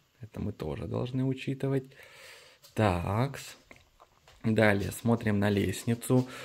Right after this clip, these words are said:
Ну, тоже видно, что детализация больше и цветность у самой лестницы, конечно же, лучше значительно на S двадцать два Ultra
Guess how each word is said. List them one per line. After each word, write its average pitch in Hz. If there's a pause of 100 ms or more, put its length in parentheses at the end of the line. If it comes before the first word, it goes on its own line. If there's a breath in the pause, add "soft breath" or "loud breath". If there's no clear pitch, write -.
(120 loud breath)
Ну, 127
тоже 123
видно, 104
что 98
детализация 107
больше 120
и 123
цветность -
у 92
самой 95
лестницы, 120
конечно 98
же, 107 (380 loud breath)
лучше 104
значительно 110
на 101
S 107
двадцать 104
два 107
Ultra 95